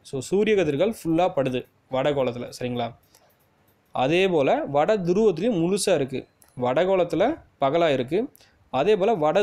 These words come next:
துருவத்துலயும் முழுசா வந்து பகலாவே இருக்கு அப்படின்றத அந்த இடத்துல சொல்ல வராங்க.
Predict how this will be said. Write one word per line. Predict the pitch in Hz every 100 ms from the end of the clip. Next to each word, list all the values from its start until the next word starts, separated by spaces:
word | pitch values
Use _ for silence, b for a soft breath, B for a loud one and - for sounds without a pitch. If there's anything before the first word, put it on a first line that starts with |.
| 170
துருவத்துலயும் | 180 220 175 220 196
முழுசா | 180 202 220 196
வந்து | 151 170 311 - _ -
பகலாவே | 147 165 143 156 143
இருக்கு | 127 127
அப்படின்றத | 127 127 127 156
அந்த | 160
இடத்துல | 127 135
சொல்ல | 127 123
வராங்க. | 120 120